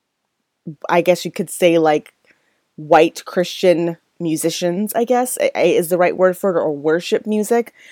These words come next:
I had just been introduced to, like, Jesus Culture and Bethel and Hillsong, and,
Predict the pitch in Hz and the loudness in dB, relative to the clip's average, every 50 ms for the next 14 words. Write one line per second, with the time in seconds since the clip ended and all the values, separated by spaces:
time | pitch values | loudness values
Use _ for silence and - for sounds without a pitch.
0 | - - - - - 175 175 180 - - 185 190 185 170 - 180 180 - - 196 | -20 -20 -8 -2 2 4 4 4 2 0 -2 -2 -2 0 2 0 0 0 0 -4
1 | - - - 180 165 - 170 151 - 160 160 156 - - - 190 180 185 185 185 | -4 -4 -4 -8 -6 -8 -10 -8 -6 -6 -6 -6 -8 -12 -10 -8 -6 -6 -6 -6
2 | - _ _ - - 285 277 254 - 208 - - - - 165 160 - - - 156 | -8 _ _ -4 -2 -2 0 0 -2 -4 -6 -6 -8 -4 -4 -4 -4 -4 -4 -4
3 | - - 208 220 233 233 - - 285 240 - - 175 156 147 147 - - 190 202 | -4 -2 -2 -4 -4 -4 -4 -6 -6 -6 -4 -2 0 2 2 0 -2 -4 -6 -8
4 | 196 _ - 269 269 262 247 - - - 190 165 156 151 160 165 151 156 | -8 _ -4 -2 0 0 0 -2 -2 0 2 2 2 2 0 -2 -4 -6